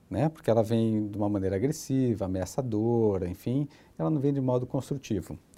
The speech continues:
Penso que se a gente tivesse, como pessoas físicas, alguém que nos devesse dinheiro e a gente fosse cobrar, como que a gente poderia fazer se a gente quisesse de verdade receber? Que eu posso simplesmente cobrar uma dívida porque eu quero dizer que a pessoa me deve.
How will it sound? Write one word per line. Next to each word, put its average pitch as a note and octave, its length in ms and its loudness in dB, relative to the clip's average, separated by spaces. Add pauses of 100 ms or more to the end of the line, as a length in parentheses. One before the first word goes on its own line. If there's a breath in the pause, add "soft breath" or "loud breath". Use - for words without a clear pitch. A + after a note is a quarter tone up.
(520 loud breath)
Penso F#3+ 220 2
que F#3+ 180 0
se - 100 4
a E3+ 60 10
gente A#3 300 2
tivesse, B2+ 440 6
como A2 160 2
pessoas A#2 360 2
físicas, F2+ 500 -2
alguém G#2+ 220 2
que C#3+ 100 -2
nos C3 160 4
devesse C3+ 460 8
dinheiro G2 420 2
e F#2+ 100 2
a F#2+ 60 2
gente G#2+ 180 -6
fosse - 280 -2
cobrar, A2 500 4 (340)
como D#3+ 200 4
que D#3+ 80 0
a D3+ 40 4
gente - 80 -8
poderia B2+ 360 4
fazer B2+ 240 2
se - 140 -6
a D3 40 2
gente - 80 -8
quisesse D3 300 2
de D3+ 80 -2
verdade D3+ 340 6
receber? C#3+ 460 0 (760)
Que - 80 -4
eu A3+ 60 2
posso A3+ 260 6
simplesmente F3 560 4
cobrar A2+ 300 4
uma G#2 140 4
dívida C3+ 400 2
porque - 160 -8
eu - 40 -18
quero D3+ 160 2
dizer D3+ 280 4
que G#3+ 400 -4
a D#3+ 80 -2
pessoa D#3+ 280 4
me F3+ 80 0
deve. G#2+ 440 4